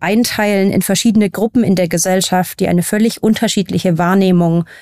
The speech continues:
äh, von ihrer Umgebung, von der Wirklichkeit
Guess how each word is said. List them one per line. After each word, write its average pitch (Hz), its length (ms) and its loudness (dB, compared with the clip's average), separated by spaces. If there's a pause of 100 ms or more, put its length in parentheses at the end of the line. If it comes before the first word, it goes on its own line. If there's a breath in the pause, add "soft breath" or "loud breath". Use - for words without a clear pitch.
(320 loud breath)
äh, 165 300 0
von 190 180 -2
ihrer 185 260 0
Umgebung, 214 600 2
von 190 200 0
der 180 180 2
Wirklichkeit 185 720 -4